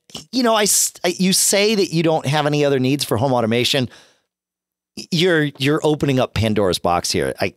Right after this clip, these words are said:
like, there's, I find it hard to believe that any of us geeks could get something like that set up and then not say,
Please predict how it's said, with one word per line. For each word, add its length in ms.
like, 240
there's, 260
I 180
find 500
it 220
hard 220
to 60
believe 260
that 100
any 260
of 120
us 180
geeks 540
could 460
get 320
something 340
like 240
that 280
set 220
up 240
and 140
then 260
not 280
say, 580